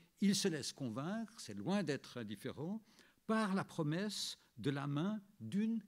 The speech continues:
charite, d'une charite, d'une grâce, d'une grâce qui deviendra son épouse, une grâce qui a pour nom, euh, Pasithea, Pasithea qu'Hypnos dit désirer et désirer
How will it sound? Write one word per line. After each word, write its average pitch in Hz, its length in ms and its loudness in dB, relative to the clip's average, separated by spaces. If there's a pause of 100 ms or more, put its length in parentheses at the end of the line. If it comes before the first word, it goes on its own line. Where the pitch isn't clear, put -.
(100)
charite, - 720 -2 (220)
d'une 107 220 -8
charite, 190 400 -6
d'une 110 260 -4
grâce, 156 800 -4 (300)
d'une 147 200 2
grâce 190 480 -4
qui - 160 -6
deviendra 139 720 -2 (300)
son 165 540 0
épouse, - 680 -4 (260)
une 90 60 -12
grâce 135 440 -2
qui - 160 -12
a - 60 -8
pour 101 280 -8
nom, 147 300 0 (320)
euh, 104 160 0 (400)
Pasithea, 151 800 2 (540)
Pasithea 151 640 -6 (260)
qu'Hypnos 143 800 -6
dit 135 280 -6 (200)
désirer 131 760 2 (140)
et 90 100 -12
désirer 117 560 -4